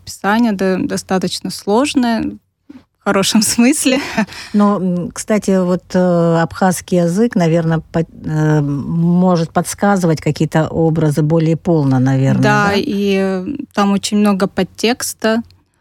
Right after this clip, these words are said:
Speaker 1: а, очень, м, многослойный язык, и достаточно, да, не просто в восприятии, но если посидеть,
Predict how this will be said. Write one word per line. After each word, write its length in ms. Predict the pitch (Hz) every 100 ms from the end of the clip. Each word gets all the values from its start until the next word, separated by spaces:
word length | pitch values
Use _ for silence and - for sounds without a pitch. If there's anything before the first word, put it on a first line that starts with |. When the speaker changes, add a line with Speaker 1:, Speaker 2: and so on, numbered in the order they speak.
| _ _ -
Speaker 1:
а, 360 | 196 196 196 202
очень, 480 | 190 196 - 190 196
м, 760 | 196 - 185 185 185 185 185 - _ _ _
многослойный 840 | 202 208 196 196 - 214 247 262 240
язык, 640 | 220 202 196 202 202 - -
и 460 | 196 196 196 190 185
достаточно, 800 | 180 180 - 196 202 - - 185
да, 200 | 185 180
не 140 | 180
просто 580 | - 202 220 - 196 185
в 80 | 185
восприятии, 1080 | 185 - 196 196 247 311 - 196 185 196 208 _ _ _ _
но 600 | 196 202 214 240 247 220
если 540 | 202 202 196 - 185 185 -
посидеть, 800 | 180 - 180 175 202 262 285